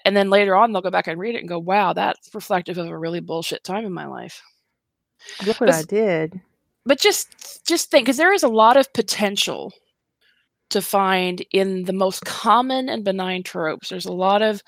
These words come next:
Speaker 1: potential to find ways for it to become abusive or ugly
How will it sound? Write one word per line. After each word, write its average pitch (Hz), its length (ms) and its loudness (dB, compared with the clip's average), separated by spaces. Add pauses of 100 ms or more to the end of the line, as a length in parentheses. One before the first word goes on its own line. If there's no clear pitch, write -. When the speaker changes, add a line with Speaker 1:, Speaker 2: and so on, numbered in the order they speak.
(240)
Speaker 1:
potential 202 440 -2
to 180 100 -10
find 170 300 -10
ways 165 260 -10
for - 120 -10
it - 80 -14
to - 80 -14
become 165 300 -10
abusive 170 480 -8
or - 160 -10
ugly 165 400 -10